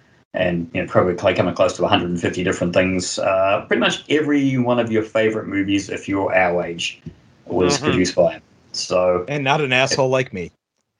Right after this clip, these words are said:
Speaker 1: No. <laughs> Yep, Poltergeist, uh, Indiana Jones, all the Indiana, uh, Indiana Jones movies, Gremlins, Goonies, uh, Who Framed Roger Rabbit, just a ton, all the Back to the Futures was his producing, but he's, uh, directed only, uh,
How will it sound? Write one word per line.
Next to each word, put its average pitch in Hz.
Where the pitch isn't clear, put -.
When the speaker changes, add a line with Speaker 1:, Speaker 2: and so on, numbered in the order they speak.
Speaker 1:
No. 117
<laughs> 160
Yep, 113
Poltergeist, 139
uh, 107
Indiana 131
Jones, 113
all 120
the 113
Indiana, 110
uh, 104
Indiana 104
Jones 98
movies, 98
Gremlins, 104
Goonies, 98
uh, -
Who 98
Framed 98
Roger 90
Rabbit, 90
just -
a 80
ton, 92
all 101
the 101
Back 90
to 92
the 92
Futures 92
was 95
his 95
producing, 110
but 113
he's, 123
uh, 123
directed 202
only, 196
uh, 113